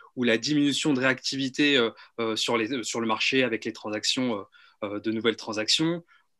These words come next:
Mais voilà, c'est, c'est une étape parmi tant d'autres. Aujourd'hui, effectivement, euh, le relais d'informations, qu'elles soient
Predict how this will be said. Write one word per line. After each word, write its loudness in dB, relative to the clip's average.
Mais 6
voilà, 4
c'est, 0
c'est 2
une 6
étape 2
parmi 2
tant -4
d'autres. 0
Aujourd'hui, 2
effectivement, -2
euh, 0
le 4
relais 4
d'informations, 0
qu'elles -6
soient 0